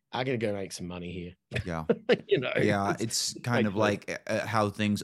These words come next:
Speaker 2: ought to be versus how things are, and how do you work <laughs> with the way things are compared
Speaker 1: Yeah.
Speaker 2: to making them the way they ought to be, which are both
Speaker 1: Yeah.
Speaker 2: important. Like, y-, you have to tell people how things ought to be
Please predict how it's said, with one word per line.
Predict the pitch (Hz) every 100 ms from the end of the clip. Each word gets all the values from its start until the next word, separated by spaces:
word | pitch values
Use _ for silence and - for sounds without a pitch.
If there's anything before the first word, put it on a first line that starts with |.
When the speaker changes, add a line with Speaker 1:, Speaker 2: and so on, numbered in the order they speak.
| -
Speaker 2:
ought | 104 98
to | 110
be | 95 95 95 92
versus | 82 90 85 90 -
how | 95 90
things | - 90 87 85 -
are, | 90 87 90 90
and | 82 85 80
how | 90 85 87
do | 87
you | 85
work | 78 87 - -
<laughs> |
with | 156 -
the | 98
way | 110 98
things | 87 - 85 87 95
are | 87 80 80 - _ _ _
compared | 98 90 -
Speaker 1:
Yeah. | 117 82
Speaker 2:
to | 87 73 - - -
making | 113 101 101 98
them | 95
the | 95
way | 90 90
they | 87 87
ought | 76 78 -
to | 107
be, | - 64 53 -
which | - 156 185
are | 143
both | 147 139
Speaker 1:
Yeah. | 123
Speaker 2:
important. | 98 - 110 110 117 110 - 185 - 104 _ _
Like, | 104 98 - _ _ _ _ _
y-, | 127 -
you | 139 127
have | 120 127 123 107
to | 117 92 - _
tell | - 110 110
people | 107 110 107 98
how | 104 101
things | - 107 107 -
ought | 113 110
to | 110
be | 104 120 110 113